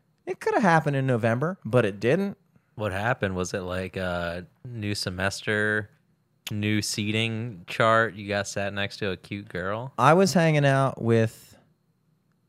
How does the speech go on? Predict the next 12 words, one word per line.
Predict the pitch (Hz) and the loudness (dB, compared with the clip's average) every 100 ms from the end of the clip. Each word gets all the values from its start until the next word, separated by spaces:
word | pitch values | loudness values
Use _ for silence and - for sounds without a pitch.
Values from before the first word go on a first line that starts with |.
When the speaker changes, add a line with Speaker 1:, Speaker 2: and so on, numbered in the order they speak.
| _ _ _ _ _ _ _ - | _ _ _ _ _ _ _ 4
Speaker 1:
I | |
was | 120 117 | 4 6
hanging | 143 131 | 2 4
out | 123 | 2
with | 104 - | 0 0
Danielle | 110 123 165 | 0 2 2
Riccio | 139 113 - - - - 139 _ _ _ _ _ _ _ _ _ _ _ _ - | 0 -2 -4 -4 -6 -6 -12 _ _ _ _ _ _ _ _ _ _ _ _ 0
and | 117 107 101 101 - - - | 2 4 2 -2 -8 -16 -8
the | 110 110 | -2 0
late | 107 117 139 | 2 2 2
Emily | 120 113 120 | 0 0 0
Higgins | 113 104 - 127 127 | 0 -2 -4 -8 -12